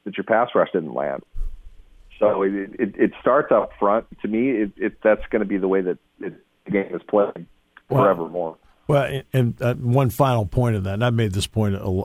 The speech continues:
Speaker 2: a lot. Football is such a team game that if one guy is in the wrong spot or doesn't know what he's doing, it can wreck the entire play. One guy. That's why when they practice it and one guy can't get it right, they can't use the play.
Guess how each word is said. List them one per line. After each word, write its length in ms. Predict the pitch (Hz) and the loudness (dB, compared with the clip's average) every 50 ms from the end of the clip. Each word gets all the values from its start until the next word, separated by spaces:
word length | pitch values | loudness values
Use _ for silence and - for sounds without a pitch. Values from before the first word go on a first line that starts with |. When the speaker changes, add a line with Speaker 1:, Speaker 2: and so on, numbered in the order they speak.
| - - | -2 -2
Speaker 2:
a 80 | 104 95 | -2 0
lot. 360 | 92 98 98 92 87 90 - _ _ _ _ | 0 0 0 -2 -4 -6 -8 _ _ _ _
Football 500 | - - 160 - - 147 135 131 123 110 | 0 0 0 2 2 2 2 2 2 0
is 100 | 101 - | 0 0
such 340 | - - 131 123 120 - 127 | 0 2 0 0 2 2 2
a 120 | 120 113 | 2 0
team 280 | - - 117 117 110 110 | 0 2 2 2 2 2
game 340 | 107 107 107 107 107 113 - _ _ _ _ _ _ _ _ _ _ _ _ _ _ - | 2 2 0 0 -2 -4 -6 _ _ _ _ _ _ _ _ _ _ _ _ _ _ 0
that 160 | 117 113 107 | 2 2 2
if 160 | 101 82 - | 0 -2 -2
one 320 | 95 95 107 120 131 143 139 | -2 0 2 2 2 2 2
guy 480 | 131 135 120 113 107 98 95 95 98 - _ | 2 2 2 2 0 -2 -2 -4 -8 -8 _
is 180 | 104 101 90 98 | -4 -4 -2 -2
in 100 | 95 92 | -2 -2
the 80 | 90 | -2
wrong 320 | 82 87 90 90 98 104 104 | -2 -2 -2 0 0 -2 -2
spot 460 | - - - 101 98 98 104 - - - _ _ _ _ _ - | -4 -4 -2 0 0 0 0 -2 -6 -10 _ _ _ _ _ -4
or 100 | 95 95 | -4 -4
doesn't 440 | 90 - - 104 104 98 110 110 107 | -2 -2 0 0 2 2 2 2 2
know 120 | 104 101 101 | 2 2 2
what 160 | 104 104 98 | 2 2 2
he's 200 | 98 98 95 - | 2 0 0 0
doing, 380 | - 95 95 98 101 101 110 - _ _ _ _ _ _ _ _ - | 0 0 2 2 2 0 -2 -4 _ _ _ _ _ _ _ _ -2
it 120 | 120 - | 0 0
can 200 | - 113 107 104 | 0 0 0 0
wreck 220 | 107 107 104 - | 0 -2 -2 -2
the 140 | - 107 95 | -2 -2 0
entire 400 | 92 85 - - 95 95 92 90 | 0 0 0 0 0 0 0 -2
play. 340 | 87 - - 76 64 69 76 - _ _ _ _ _ | -4 -6 -8 -10 -8 -10 -14 -18 _ _ _ _ _
One 360 | 98 101 98 101 107 123 123 | -6 -2 0 2 2 2 4
guy. 420 | 120 123 123 117 98 78 - - _ _ _ _ _ _ _ _ | 2 2 2 2 0 -2 -6 -8 _ _ _ _ _ _ _ _
That's 260 | 117 127 135 - - | 0 0 0 0 2
why 180 | 143 143 131 127 | 4 4 4 4
when 120 | 117 113 | 2 2
they 100 | 110 110 107 | 2 0 0
practice 560 | - - 127 123 120 131 - - 131 - - | 0 0 0 0 0 0 -2 -2 0 2 2
it 120 | 147 - | 0 2
and 140 | 123 113 101 | 0 0 2
one 160 | 104 117 127 | 2 2 2
guy 220 | 120 120 120 123 120 | 2 2 2 2 0
can't 280 | - - 131 127 117 | 0 0 0 0 2
get 160 | - 131 123 117 | 2 0 0 0
it 40 | 120 | 0
right, 300 | 117 117 123 139 139 - | 0 2 2 0 0 -2
they 100 | 123 113 | -4 -4
can't 240 | - - 120 117 127 | 0 0 0 0 0
use 220 | 113 104 101 98 | 0 0 0 -2
the 80 | - 101 | -4 -6
play. 300 | 92 - 101 95 87 | -6 -4 -4 -4 -4